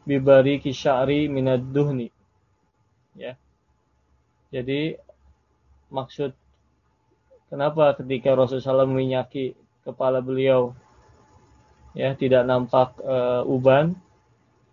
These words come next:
itu karena, eh, ketika diminyaki, maka akan mengkilat itu kan,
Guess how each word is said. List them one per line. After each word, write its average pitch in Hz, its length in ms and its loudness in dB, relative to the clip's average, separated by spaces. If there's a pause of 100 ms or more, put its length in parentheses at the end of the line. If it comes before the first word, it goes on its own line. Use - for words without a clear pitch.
(260)
itu 135 240 -2
karena, 135 560 2 (1040)
eh, 127 400 0 (640)
ketika 135 400 4
diminyaki, 131 960 4
maka 139 560 2 (1120)
akan 143 360 0
mengkilat 151 440 6
itu 127 240 -8
kan, 156 40 -12